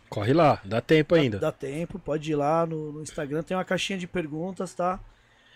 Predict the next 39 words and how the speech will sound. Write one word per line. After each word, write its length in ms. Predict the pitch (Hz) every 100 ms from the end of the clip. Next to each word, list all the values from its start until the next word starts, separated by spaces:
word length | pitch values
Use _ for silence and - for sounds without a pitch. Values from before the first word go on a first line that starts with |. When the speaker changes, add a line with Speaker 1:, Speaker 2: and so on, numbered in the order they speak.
| _ _ _
Speaker 2:
É, 640 | 151 147 151 147 147 147
seja 240 | - 180 196
criativo, 560 | 196 185 - 240 208
porque 160 | 180 196
às 100 | 170
vezes 200 | 185 165
no 120 | 180
meio 160 | 175 175
da 100 | 175
conversa 440 | 180 165 175 -
aqui, 280 | - 190 208
né, 80 | 196
Speaker 1:
Sim, 340 | 185 170 226
Speaker 2:
que 60 | 175
a 40 |
Speaker 1:
com 40 | 151
Speaker 2:
gente 140 | 170
Speaker 1:
certeza. 220 | 175 170
Speaker 2:
já 260 | 175 175 165
respondeu 440 | 160 - 180 165
sua 120 | - 175
pergunta. 420 | 180 160 147 - _ _ _ _ _ _ _ - - - - -
E 200 | 147 165 - _ _
também 300 | - 147 156
já 160 | 175 190
sigam 380 | - 175 180 190
a 60 |
gente 240 | 165 180 -
por 140 | 202
lá 100 | 185
também, 300 | - 202 143
quem 200 | 131 160
ainda 320 | 151 156 156 151
não 220 | 147 170
tá 160 | 156
seguindo 340 | - 156 151 151
o 40 |
Gringos 240 | 147 151 -
Podcast. 600 | 160 147 139 117 -